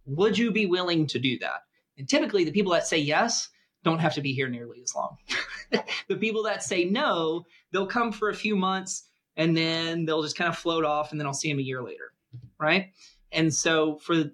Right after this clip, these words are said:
what is it worth to you? What is it worth to sit and really address this? And are you willing to let me ask questions like,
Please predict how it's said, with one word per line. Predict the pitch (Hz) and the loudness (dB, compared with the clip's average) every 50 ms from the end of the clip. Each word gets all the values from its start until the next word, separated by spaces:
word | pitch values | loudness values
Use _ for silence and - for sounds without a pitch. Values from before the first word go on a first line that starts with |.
| _ | _
what | - 147 147 143 175 202 208 | -14 -10 -2 0 2 4 4
is | 240 233 190 | 4 4 4
it | 196 190 - 156 | 4 2 2 2
worth | 139 151 156 160 156 - - - - _ _ _ _ _ _ _ - - | 0 2 2 2 0 -2 -8 -16 -20 _ _ _ _ _ _ _ -14 -8
to | - 156 | -6 -4
you? | 139 139 110 - - _ _ _ _ _ _ _ _ _ _ _ _ _ _ _ _ _ _ _ | -2 -2 -4 -6 -10 _ _ _ _ _ _ _ _ _ _ _ _ _ _ _ _ _ _ _
What | - 151 160 180 202 | 0 4 4 6 6
is | 233 220 202 | 4 4 2
it | 240 214 180 156 | 2 0 0 0
worth | 156 165 160 147 143 139 - - - - | 2 2 2 2 0 -2 -6 -12 -14 -12
to | - - 160 147 139 139 | -8 0 2 2 4 4
sit | 139 - - - - 180 165 170 170 - | 2 0 -2 -2 0 0 0 -2 -4 -6
and | 147 139 143 139 | -4 -4 -2 -2
really | 135 139 147 151 165 180 | 0 0 0 2 4 2
address | 175 135 151 139 131 131 - | 2 2 0 -2 -2 -4 -6
this? | - 139 131 - - 160 | -6 -6 -8 -6 -4 -2
And | 156 151 156 147 143 - _ _ _ _ _ _ _ _ _ _ - | 0 0 0 0 -2 -6 _ _ _ _ _ _ _ _ _ _ -6
are | 156 143 | -4 -2
you | 139 139 131 127 123 117 | -2 -2 -2 -2 -4 -4
willing | 120 123 143 160 175 180 170 165 156 143 135 123 120 123 _ _ _ _ _ _ _ _ _ _ _ - | -4 0 2 2 4 4 4 4 2 2 0 -2 -4 -8 _ _ _ _ _ _ _ _ _ _ _ -6
to | - 147 135 135 | -2 -2 -2 0
let | 135 156 175 180 185 | 2 0 0 0 0
me | 180 180 180 180 | 0 -2 0 0
ask | 170 156 156 151 - - - | 0 0 0 0 -2 -4 -2
questions | - 160 165 160 - - 156 143 135 127 127 | -2 0 0 0 -2 -2 -2 -4 -4 -4 -4
like, | 135 135 123 123 120 - - | -2 -2 -2 -2 -2 -6 -12